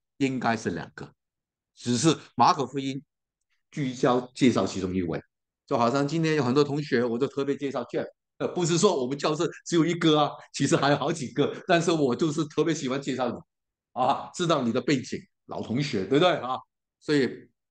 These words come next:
弄清楚了，这两段经文没有矛盾。假如别人要问你，你要去到教会带查经，别人问你：“哎呀，Anna，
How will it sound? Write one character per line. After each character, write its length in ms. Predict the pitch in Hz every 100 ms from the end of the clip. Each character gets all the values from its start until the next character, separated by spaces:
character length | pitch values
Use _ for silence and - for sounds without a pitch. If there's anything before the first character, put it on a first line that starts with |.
| _ _ _ _ _ _
弄 160 | 131 143
清 140 | 147
楚 100 | 139
了， 360 | 110 107 107 -
这 120 | - 135
两 180 | 120
段 140 | 107 110
经 160 | 117
文 120 | 107 82
没 120 | 104
有 60 | 82
矛 160 | 76
盾。 180 | 82 78 - _ _ _ -
假 160 | 131
如 80 | 147
别 140 | 160
人 100 | 170 170
要 80 |
问 180 | 170 160
你， 220 | 135 87 -
你 80 | 107
要 100 | 127
去 160 | - 139
到 120 | 131
教 180 | - 131
会 100 | 127
带 200 | 135 120
查 180 | 113
经， 340 | 117 139 139 135
别 120 | 123
人 80 | 135
问 120 | 135
你 200 | 123 107 _ -
：“哎 100 | -
呀， 480 | 202 196 175 156 156 -
Anna， 420 | 175 190 160 147